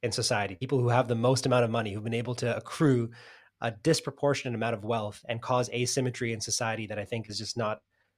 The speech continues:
producing the positive sum benefits that we need desperately. So if we see organizations that are doing it well, for example, Patagonia, fascinating,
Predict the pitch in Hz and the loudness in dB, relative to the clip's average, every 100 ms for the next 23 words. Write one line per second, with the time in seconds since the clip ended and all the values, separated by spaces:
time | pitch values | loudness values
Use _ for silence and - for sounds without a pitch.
0 | _ 135 120 120 117 110 117 139 147 135 | _ -2 0 0 0 0 2 6 6 6
1 | - 123 107 110 117 107 110 98 101 107 | 4 4 4 -2 -4 -4 -4 -6 -8 -8
2 | 107 107 - 95 - _ - - - 151 | -6 -8 -8 -14 -16 _ -20 -20 2 4
3 | 131 143 170 196 170 147 143 131 135 139 | 4 4 4 8 10 12 10 8 4 4
4 | 117 110 113 113 107 107 87 - 131 117 | 0 0 -2 -2 -2 -4 -6 -2 -2 0
5 | 127 127 104 - - 120 110 113 95 85 | 0 0 -2 -4 -4 -2 0 -2 -2 -8
6 | - _ _ _ - - - - - - | -16 _ _ _ -6 -4 -2 -6 -8 -16